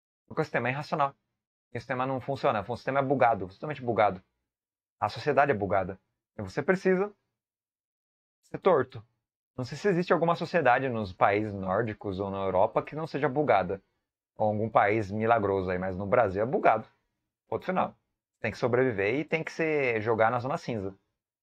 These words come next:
A zona cinza é a zona, a zina-, a zona de transição, onde você não sabe se tá certo ou errado, se é bom ou ruim, mas é onde você está, onde você habita, onde você mora,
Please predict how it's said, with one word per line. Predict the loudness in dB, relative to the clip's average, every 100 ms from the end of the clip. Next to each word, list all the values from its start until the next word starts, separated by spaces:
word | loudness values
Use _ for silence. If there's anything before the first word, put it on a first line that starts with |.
| _
A | -4
zona | -2 -4
cinza | -2 0
é |
a | 2
zona, | 2 0 0 0
a | 0 -2
zina-, | -2 -2
a | 0 0
zona | 0 -4 -4
de | -4
transição, | -4 -4 -2 -2 -2
onde | 0
você | -2 -4
não | -4
sabe | -2 -2
se |
tá | -4
certo | -6 -2
ou | 2
errado, | 4 2 -2 -10 _ _ _
se | _ 2
é |
bom | 4
ou | 4
ruim, | 4 0 -2 -8 _ _ _
mas | 2
é | 2
onde | 2
você | 0 -2
está, | -4 0 -2 -4
onde | -6 -6
você | 2
habita, | 2 2 0 -4 -10 _ _ _ _ -8
onde | -6
você | -4 -2
mora, | 2 4 2